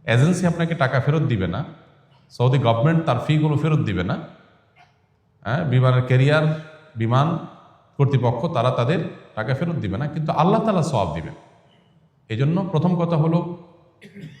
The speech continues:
মন খারাপের কারণ নাই যে আমার হজ হলো না। আপনার কি হজ দরকার না সওয়াব দরকার? সওয়াব দরকার, তো সওয়াব আপনি পেয়ে যাবেন। হ্যাঁ, ফরজ হজ আপনার আদায় হবে না, সেটার জন্য কি করবেন?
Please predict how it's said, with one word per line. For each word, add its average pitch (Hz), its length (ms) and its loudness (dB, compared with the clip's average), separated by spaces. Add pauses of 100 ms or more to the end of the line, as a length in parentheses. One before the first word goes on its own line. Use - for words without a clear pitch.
(200)
মন 139 200 6
খারাপের 160 360 2
কারণ 156 280 4
নাই 143 120 4
যে 123 80 0
আমার 123 160 0 (260)
হজ 156 200 4
হলো 101 320 2
না। 71 240 -8
আপনার 156 300 -4
কি 175 60 0
হজ 135 280 2
দরকার 175 320 -2
না 185 100 -2
সওয়াব 127 320 0
দরকার? 95 280 -8 (1700)
সওয়াব 123 380 2
দরকার, 73 300 -6 (200)
তো 131 80 -12
সওয়াব 175 340 4
আপনি 80 140 -2
পেয়ে 110 180 2
যাবেন। 73 280 -6 (840)
হ্যাঁ, 85 240 -4 (120)
ফরজ 202 240 6
হজ 156 340 4
আপনার 135 220 -2
আদায় 101 240 0
হবে 80 220 -4
না, - 120 -14 (260)
সেটার 151 200 0
জন্য 151 180 0
কি 147 100 -4
করবেন? 135 340 -6